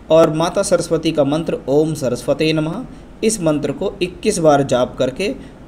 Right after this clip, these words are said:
बाद में उस कटोरी पे से हाथ हटाइए और उसमें फूंक मार दीजिए हल्की सी, जिससे क्या होगा, वो माखन मिश्री अभिमंत्रित हो जाएगा। उसके बाद बच्चे से कहिएगा कि इसे अपने हाथ से चाटे या अप-,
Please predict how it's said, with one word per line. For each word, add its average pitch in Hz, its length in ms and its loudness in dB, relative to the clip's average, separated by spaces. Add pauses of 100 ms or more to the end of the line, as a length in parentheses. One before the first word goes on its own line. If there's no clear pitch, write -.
(160)
बाद 147 320 2
में 190 80 -2
उस 202 100 -2
कटोरी 160 360 0
पे 165 140 0
से 170 120 -2
हाथ 143 260 -2 (180)
हटाइए 135 400 -2
और 175 180 -2
उसमें 170 220 -4
फूंक 156 300 -4
मार 110 180 -4
दीजिए 101 300 -8
हल्की 101 260 -10
सी, - 160 -14 (680)
जिससे 170 280 2
क्या 202 160 2
होगा, 170 240 2
वो 208 140 2
माखन 165 340 -2
मिश्री 160 360 -2
अभिमंत्रित 131 680 -2
हो 113 80 -8
जाएगा। 117 360 -4 (280)
उसके 208 440 4
बाद 156 320 2
बच्चे 151 360 0
से 180 140 -2
कहिएगा 165 360 0
कि 220 140 -4
इसे 196 160 -2
अपने 208 300 -4
हाथ 139 280 -4
से - 240 -6
चाटे 107 380 -8 (800)
या 233 320 4 (760)
अप-, 170 220 -2